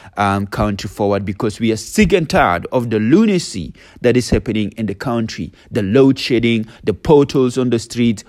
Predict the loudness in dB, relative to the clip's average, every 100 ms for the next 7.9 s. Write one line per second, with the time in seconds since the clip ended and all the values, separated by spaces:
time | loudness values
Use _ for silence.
0 | 2 2 2 -2 -4 -2 0 0 0 0
1 | 0 0 -4 -4 -6 -8 -10 -10 -10 -20
2 | -20 0 2 4 2 0 0 0 0 -2
3 | 0 -2 0 -2 -2 -4 -4 -10 -8 -4
4 | -4 0 4 4 2 -6 -8 -6 -4 -6
5 | -6 -8 -12 -8 -6 -4 -4 -4 -2 -2
6 | -2 -4 -4 -4 -4 -6 -6 -6 -6 -8
7 | -10 -12 _ 0 2 2 -2 -10